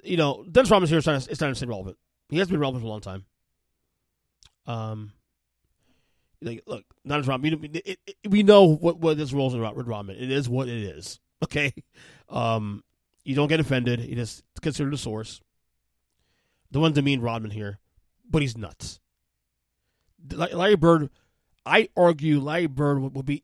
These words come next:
even more impactful today if he was able to play in today's game. Think about guys like Jokic and Luka.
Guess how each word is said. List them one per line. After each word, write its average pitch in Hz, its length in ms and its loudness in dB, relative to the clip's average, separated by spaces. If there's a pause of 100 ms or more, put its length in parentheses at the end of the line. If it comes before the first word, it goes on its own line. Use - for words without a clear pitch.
even 131 140 -4
more 123 240 -4
impactful 113 640 -10
today 90 720 -14 (920)
if 113 140 -8
he 110 80 -4
was 101 100 -8
able 98 120 -12
to - 40 -18
play 101 100 -12
in 98 40 -14
today's 87 220 -16
game. 76 180 -20 (1300)
Think 285 140 0
about 330 120 6
guys 233 180 0
like 165 120 -4
Jokic 120 640 -6 (500)
and 127 140 -8
Luka. 123 420 -6